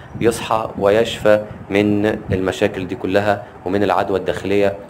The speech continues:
مرض الجدري الداخلي صعب ومخيف ومؤثر ومضر جدًا، ممكن يصل إلى النفوق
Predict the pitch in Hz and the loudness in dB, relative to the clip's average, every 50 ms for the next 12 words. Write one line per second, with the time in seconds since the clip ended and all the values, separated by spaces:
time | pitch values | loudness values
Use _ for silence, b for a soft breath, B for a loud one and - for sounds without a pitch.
0 | - - 98 104 101 95 101 - 92 90 101 104 104 98 98 95 95 92 78 90 | -6 -2 0 2 2 0 0 -6 0 2 2 4 4 4 2 0 -2 -4 -6 -6
1 | 92 - - 120 120 123 123 123 123 - - - - - - 123 120 120 117 117 | -6 -2 0 2 2 2 2 2 0 -4 -10 -16 -14 -4 0 0 2 2 2 0
2 | 113 113 117 113 110 - - - 87 87 85 85 - - 131 139 139 135 127 - | -2 -2 -4 -4 -4 -4 -4 -4 -4 -4 -4 -4 -4 -2 0 2 2 0 0 -4
3 | - - - - 92 92 90 87 87 90 123 - - - - 127 123 123 120 123 | -10 -14 -8 -2 -2 0 0 0 0 0 0 -2 -2 -2 0 2 2 2 0 -2
4 | B B B B B - - 85 98 107 110 107 104 104 107 107 - 101 101 98 | B B B B B -12 -4 0 2 4 4 4 4 2 -2 -4 -2 -2 2 4
5 | 117 117 104 104 101 101 110 110 107 104 95 98 101 107 104 104 107 98 101 107 | 4 4 4 2 0 0 0 2 2 0 0 2 0 0 0 0 0 0 0 0
6 | 104 - 104 92 98 104 101 98 95 95 92 92 - - 117 113 107 - - - | 0 0 -2 -2 0 0 0 0 0 -2 -4 -4 -2 0 0 0 0 -2 -8 -12
7 | - | -14